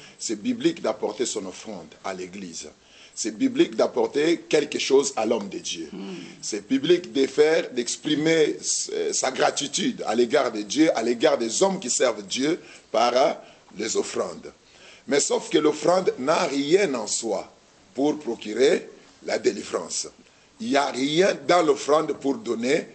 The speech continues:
Speaker 1: la délivrance. La délivrance que nous sommes en train de parler ici, c'est-à-dire la délivrance de l'âme, n'a qu'une seule voie et il y a d'autres par-, pratiques qui les accompagnent,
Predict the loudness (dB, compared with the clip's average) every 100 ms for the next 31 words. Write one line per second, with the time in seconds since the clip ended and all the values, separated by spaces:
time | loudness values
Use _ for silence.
0 | -6 -4 -2 -4 -6 -12 -10 -8 -8 -12
1 | -20 -20 -20 -20 -2 2 4 4 4 4
2 | 6 4 2 0 -2 -18 _ _ 4 4
3 | 4 2 2 0 0 -2 0 0 0 -2
4 | -2 -4 -4 -6 -8 -4 -2 -2 -6 -2
5 | -2 -2 -6 -6 -4 0 0 -2 -12 -20
6 | _ -20 -20 -20 _ 0 2 2 2 0
7 | 0 2 4 6 2 0 -10 -10 -4 2
8 | 2 2 -4 -2 2 4 4 4 2 -2
9 | -4 -4 -2 -2 -2 0 2 4 2 0
10 | -2 -4 -4 -4 -8